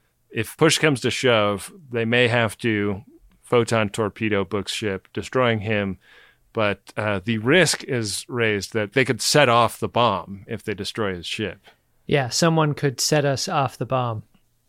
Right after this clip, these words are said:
Speaker 1: Which doesn't seem good.
Speaker 2: I thought this was pretty smart contextually, right?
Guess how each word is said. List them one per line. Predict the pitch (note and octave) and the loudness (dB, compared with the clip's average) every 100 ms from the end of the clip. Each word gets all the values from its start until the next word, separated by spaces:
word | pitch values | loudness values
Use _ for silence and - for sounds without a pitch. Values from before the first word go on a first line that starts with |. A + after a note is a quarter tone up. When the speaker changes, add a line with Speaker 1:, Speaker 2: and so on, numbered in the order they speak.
| _ _ _ | _ _ _
Speaker 1:
Which | - - | -18 -4
doesn't | F3 G3+ | -2 0
seem | G#3+ G#3 | 0 2
good. | D3+ A3 A3 A2 _ _ _ _ | 6 8 8 4 _ _ _ _
Speaker 2:
I | G3 | 0
thought | G#3+ C#4+ C#4+ | 4 2 2
this | C4+ - | 0 0
was | A#3 C4 G#3+ - | 2 2 2 -2
pretty | - - - B3 A#3 A3+ | -8 -6 0 2 2 0
smart | - - G3+ G#3+ G#3 F#3+ D#3+ - - - - _ _ _ _ _ _ _ | 0 -2 2 4 6 6 4 0 -6 -6 -10 _ _ _ _ _ _ _
contextually, | - F#3+ F#3 F3+ - - D3 C#3 B2 B2 | 0 2 4 2 2 0 0 2 0 2
right? | D3+ E3 E3+ | 4 6 4